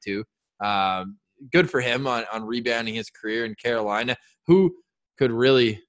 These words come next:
you know, it could end your career, what happened in Boston that fateful night. Not to bring it up, but let's bring it up. They blew a three-goal lead in the last ten minutes of a game seven. I don't know if you heard, but that's just a fantastic stat. One of the rare games, to get back to my point,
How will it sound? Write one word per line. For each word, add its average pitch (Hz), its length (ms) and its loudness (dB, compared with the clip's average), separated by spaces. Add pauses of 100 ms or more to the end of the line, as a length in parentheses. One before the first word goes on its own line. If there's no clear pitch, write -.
(280)
you 117 160 -8
know, 120 240 -4 (100)
it 151 160 -6
could 190 140 2
end 156 200 -2
your 131 120 -2
career, 110 480 -2
what 107 160 -4
happened 120 400 -4
in 104 140 -6
Boston 101 540 -6
that 98 240 -10
fateful 104 360 -6
night. 101 160 -6
Not 220 200 2
to 175 60 0
bring 143 220 0
it 127 80 2
up, - 160 4
but 185 60 0
let's 185 260 2
bring 175 160 0
it 185 80 2
up. 165 180 2 (200)
They 180 100 8
blew 196 220 6
a 170 40 8
three-goal 180 520 4
lead 165 220 4
in 127 60 -8
the 131 60 -4
last 135 320 0
ten 139 180 0
minutes 143 300 -2
of 113 80 -4
a 110 40 -2
game 120 280 -6
seven. 127 360 0
I 117 120 0
don't 123 120 0
know 120 120 0
if 107 120 -6
you 104 140 -8
heard, 113 260 2 (280)
but 117 80 -2
that's 117 240 -2
just 113 160 -8
a 104 80 -14 (100)
fantastic 113 640 -4
stat. 120 320 -2 (640)
One 151 180 4
of 208 60 6
the 190 60 8
rare 160 240 8
games, 127 380 0
to 127 80 -10
get 123 160 -2
back 123 240 0
to 131 60 -12
my 113 100 -2
point, 123 360 -2